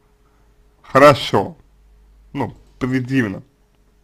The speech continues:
Или отреагировали вы на него наоборот, а, как-то не так, как,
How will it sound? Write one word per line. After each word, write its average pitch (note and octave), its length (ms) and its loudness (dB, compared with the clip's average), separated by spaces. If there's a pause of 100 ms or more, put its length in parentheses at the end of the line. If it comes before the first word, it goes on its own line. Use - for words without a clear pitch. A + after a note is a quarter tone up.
(920)
Или D#3 220 4
отреагировали C3 920 4
вы B2 200 -2
на B2 100 -2
него A#2 360 -4
наоборот, A#2 640 4 (1900)
а, G2+ 800 -4
как-то - 280 -2
не A#2+ 140 -2
так, A#2+ 420 2 (760)
как, - 360 -8